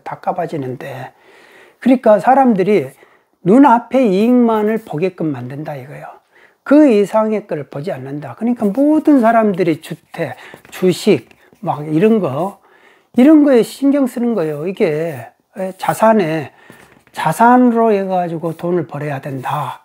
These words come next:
자산, 자산 투자로 해가지고 돈을 벌어. 애기에만 뭐, 매여 있다 이거예요. 그러면 한국이라는 나라가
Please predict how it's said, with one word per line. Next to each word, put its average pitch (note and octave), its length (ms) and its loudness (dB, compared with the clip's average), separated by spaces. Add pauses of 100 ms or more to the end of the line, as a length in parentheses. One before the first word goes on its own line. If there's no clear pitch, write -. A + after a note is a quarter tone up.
(120)
자산, C#3 560 -6 (280)
자산 - 380 -4
투자로 D#3+ 400 -4
해가지고 C3+ 520 -10
돈을 C#3+ 240 -8
벌어. C#3+ 180 -14 (420)
애기에만 B3+ 640 4
뭐, E3+ 140 0
매여 F#3+ 480 0
있다 D#3+ 320 -6
이거예요. B2+ 360 -12
그러면 G#3 240 0
한국이라는 G#3 760 2
나라가 C3 600 -8